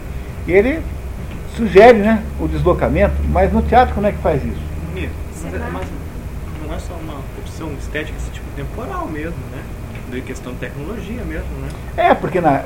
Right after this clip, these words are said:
Speaker 1: porque não tinha, não tinha no teatro grego nenhum meio cenográfico, não tinha cenário.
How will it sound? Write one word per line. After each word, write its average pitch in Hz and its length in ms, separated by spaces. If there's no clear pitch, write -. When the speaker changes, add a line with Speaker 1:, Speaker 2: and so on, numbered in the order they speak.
Speaker 1:
porque 147 240
não 180 160
tinha, 202 520
não 147 180
tinha 170 380
no 190 100
teatro 139 320
grego 147 340
nenhum 190 320
meio 170 360
cenográfico, 143 840
não 147 140
tinha 240 260
cenário. 147 440